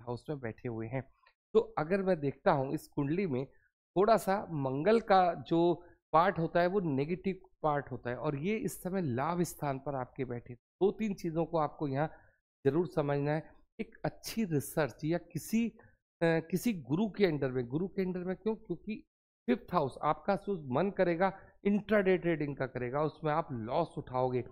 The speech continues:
तो इस वजह से एक अच्छी रिसर्च के बाद ही अगर आप इंट्राडे में जाना चाहते हैं तब आप जाइएगा। अगर मैं बात करता हूँ नाइन्थ हाउस की, जहाँ पर बैठे हैं आपके गुरुदेव बृहस्पति,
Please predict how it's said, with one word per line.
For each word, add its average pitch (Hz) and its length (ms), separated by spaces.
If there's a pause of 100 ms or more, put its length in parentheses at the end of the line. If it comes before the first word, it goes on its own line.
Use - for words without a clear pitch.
(300)
तो 185 60
इस 202 360
वजह 156 260
से 185 400 (200)
एक 202 160
अच्छी 196 320
रिसर्च 160 420
के 175 140
बाद 147 280
ही 180 100
अगर 147 220
आप 165 240
इंट्राडे 143 400
में 147 160
जाना 127 260
चाहते 143 320
हैं 208 120 (400)
तब 165 160
आप 131 200
जाइएगा। 117 500
अगर 180 200
मैं 190 200
बात 160 280
करता 170 220
हूँ 156 280
नाइन्थ 156 440 (480)
हाउस 165 220
की, 180 140
जहाँ 143 360
पर 165 100
बैठे 147 300
हैं 160 100
आपके 151 240
गुरुदेव 139 420
बृहस्पति, 156 600